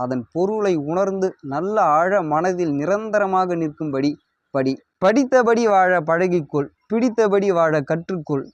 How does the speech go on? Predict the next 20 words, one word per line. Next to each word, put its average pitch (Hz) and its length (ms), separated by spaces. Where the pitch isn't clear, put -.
பெரியவர்களின் 165 760
சொல் 190 280
கேள், 143 220
சிரித்து 220 420
கொண்டே 180 260
இரு. 139 120
எந்த 196 180
செயலை 175 340
செய்வதானாலும் 143 680
ஒன்றுக்கு 190 500
பல 139 100
முறை 135 180
சிந்தித்து 196 520
தெளிவான 180 420
செயலை 143 300
செய். 123 180
தம்பி 147 360
தங்கையுடையான், 123 760
படைக்கு 139 460
அஞ்சான். 107 360